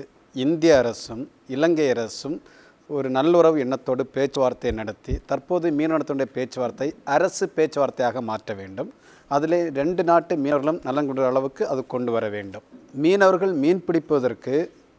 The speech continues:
சக்தி வாய்ந்த கருவிகள் எதற்கென்றால், இப்போல்லாம் எல்லாருமே டெக்னாலஜி யூஸ் பண்றாங்க.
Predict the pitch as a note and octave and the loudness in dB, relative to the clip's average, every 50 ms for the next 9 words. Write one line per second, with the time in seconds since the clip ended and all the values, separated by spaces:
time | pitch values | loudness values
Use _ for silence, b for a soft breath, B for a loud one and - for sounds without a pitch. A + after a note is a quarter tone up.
0 | _ - - - D#3+ - - - A3 G#3+ G3 F3+ F3 E3+ E3+ E3+ F3 F#3 F3 - | _ -4 0 2 2 0 0 -2 -2 0 2 2 2 2 2 0 0 -2 -2 2
1 | - E3 E3+ F3 D#3+ - A#2 G#2+ - _ _ _ - B2+ D#3 E3 D3+ - - D3 | 2 4 6 4 4 2 -2 -8 -10 _ _ _ -2 2 2 2 2 2 -2 -2
2 | B2+ B2 A2+ B2 C3 D#3+ F#3 - - b b b b b b b - C3+ - F3+ | -2 0 0 4 4 4 4 2 -6 b b b b b b b -12 -4 0 2
3 | F3 F#3 E3+ D3+ D3 F3 F#3+ F#3+ F#3 F#3+ F#3+ D3+ D#3+ D3 F3 F3+ F3+ F3 D3 C3+ | 2 2 2 0 2 2 2 2 2 0 -2 -4 -4 0 2 4 4 4 2 0
4 | C3+ B2+ - - - A2+ G#2+ A2 A2+ G#2 F#2 | -2 -4 -4 -6 -8 -6 -6 -6 -6 -8 -10